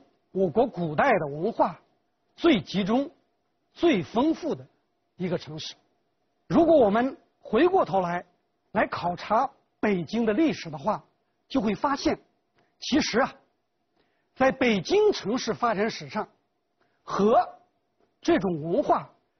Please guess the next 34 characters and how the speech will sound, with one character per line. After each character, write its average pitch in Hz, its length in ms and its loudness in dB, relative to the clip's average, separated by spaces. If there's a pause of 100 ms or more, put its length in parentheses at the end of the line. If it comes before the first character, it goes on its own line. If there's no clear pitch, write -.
(180)
是 185 200 -4
一 156 400 0
脉 254 320 0 (380)
相 196 400 -2
传 147 320 -12
的。 - 80 -18 (1040)
所 269 180 0
以 240 80 2
今 302 160 2
天 294 160 2
呢， 285 60 2 (1000)
我 226 140 0
想 208 240 0
就 233 140 0
围 196 180 0
绕 190 220 -2
“和” 208 340 -2
这 370 160 0
个 - 80 0
字 226 220 -12 (580)
来 208 180 -2
介 294 240 0
绍 220 220 0
一 190 60 -6
下 196 200 -6 (1040)
北 160 200 -6
京 294 360 0 (540)
这 247 140 -4
座 202 160 0
古 147 200 -12
都 214 160 -4
的 196 160 -4 (220)
前 180 460 -4
世 277 280 -2